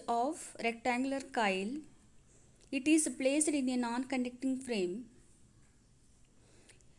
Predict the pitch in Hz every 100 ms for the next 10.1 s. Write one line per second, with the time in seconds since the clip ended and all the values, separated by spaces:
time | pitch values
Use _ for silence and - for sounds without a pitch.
0 | - - 240 285 302 214 247 240 240 339
1 | 330 294 277 277 269 214 208 190 254 -
2 | - - - - - - - - - -
3 | 220 233 254 - 262 240 226 240 247 240
4 | 208 - 175 190 247 - - - - 233
5 | 240 220 247 - - - - - - -
6 | - 226 240 269 262 240 294 294 - -
7 | - - - - - - - - - -
8 | - - - - - 240 247 240 226 226
9 | 262 302 220 220 247 220 240 - 220 190